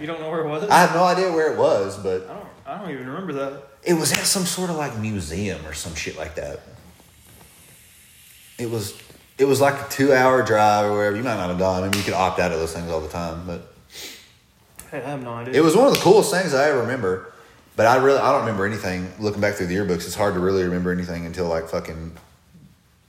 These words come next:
Speaker 2: sophomore year, until tenth grade.
Speaker 1: No, I agree with that.
Speaker 2: I don't remember much.
Speaker 1: I remember, like, vague things, but I don't remember any, like, specific classes
Speaker 2: Yeah.
Speaker 1: or anything like that.
Speaker 2: That's true. I remember vague shit. I didn't know I was on the chess team for so long, dude.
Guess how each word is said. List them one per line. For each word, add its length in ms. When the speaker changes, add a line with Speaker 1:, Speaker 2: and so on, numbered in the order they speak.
Speaker 2:
sophomore 440
year, 160
until 160
tenth 200
grade. 280
Speaker 1:
No, 160
I 60
agree 220
with 120
that. 320
Speaker 2:
I 40
don't 80
remember 260
much. 320
Speaker 1:
I 120
remember, 420
like, 220
vague 400
things, 360
but 120
I 20
don't 160
remember 260
any, 200
like, 160
specific 360
classes 380
Speaker 2:
Yeah. 80
Speaker 1:
or 40
anything 260
like 180
that. 200
Speaker 2:
That's 220
true. 160
I 40
remember 240
vague 280
shit. 280
I 80
didn't 140
know 80
I 80
was 80
on 100
the 60
chess 320
team 100
for 100
so 220
long, 240
dude. 220